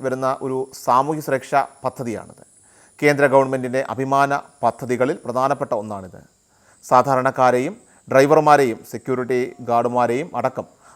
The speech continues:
അപകടം പതിയിരിക്കുന്ന തരത്തിലുള്ള പല തൊഴിലുകൾ ചെയ്യുന്നവരെയും സംബന്ധിച്ച്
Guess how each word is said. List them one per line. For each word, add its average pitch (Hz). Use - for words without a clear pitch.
അപകടം 160
പതിയിരിക്കുന്ന 139
തരത്തിലുള്ള 127
പല 139
തൊഴിലുകൾ 139
ചെയ്യുന്നവരെയും 120
സംബന്ധിച്ച് 113